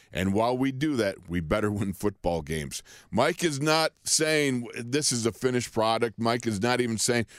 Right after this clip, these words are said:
we're a long ways towards that finishing, finished product. But what he is saying is we have the opportunity to take this group in week in, week out, and progress. And they showed some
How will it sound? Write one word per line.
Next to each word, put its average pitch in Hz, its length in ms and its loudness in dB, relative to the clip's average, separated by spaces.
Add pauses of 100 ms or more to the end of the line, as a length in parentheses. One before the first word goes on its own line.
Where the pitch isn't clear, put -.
we're 127 260 0
a 117 100 0
long 123 420 2
ways 131 320 0
towards 95 360 -2
that 87 160 0
finishing, 98 580 0 (240)
finished 113 440 0
product. 113 480 0 (240)
But 107 120 4
what 127 160 2
he 147 60 2
is 135 120 2
saying 143 280 4
is 104 100 0
we 117 120 0
have 135 80 -4
the 135 120 0
opportunity 131 640 0
to 98 80 -4
take 127 280 -2
this 120 220 -2
group 123 320 -4
in 95 180 0
week 123 260 -2
in, 120 200 0
week 127 260 -2
out, 98 240 0 (280)
and 123 200 0
progress. 117 800 0 (220)
And 113 180 0
they 127 80 2
showed 165 440 0
some 147 520 2